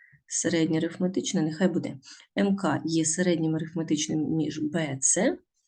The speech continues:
та А Д. За загальною формулою підемо. Тобто п'ять цілих шість десятих додати двадцять поділити на два. Виходить двадцять п'ять цілих шість десятих,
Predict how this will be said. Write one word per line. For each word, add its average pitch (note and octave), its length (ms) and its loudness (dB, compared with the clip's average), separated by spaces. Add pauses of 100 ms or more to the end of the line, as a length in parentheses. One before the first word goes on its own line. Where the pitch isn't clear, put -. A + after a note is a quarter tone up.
(720)
та - 220 4
А D3 160 2
Д. - 180 -8 (100)
За C4 160 6
загальною C#3+ 560 4
формулою - 520 -2
підемо. - 360 -6 (960)
Тобто D#3+ 400 2
п'ять E3 440 0
цілих C#3+ 420 2
шість D3+ 360 0
десятих G3 760 -4
додати F#3 640 0
двадцять D3+ 800 -6
поділити E3 720 -2
на D#3+ 160 2
два. - 400 -6 (760)
Виходить D#3+ 540 -2
двадцять D3 640 -4
п'ять C3+ 260 -4
цілих - 440 -4
шість - 360 -8
десятих, D#3+ 800 -2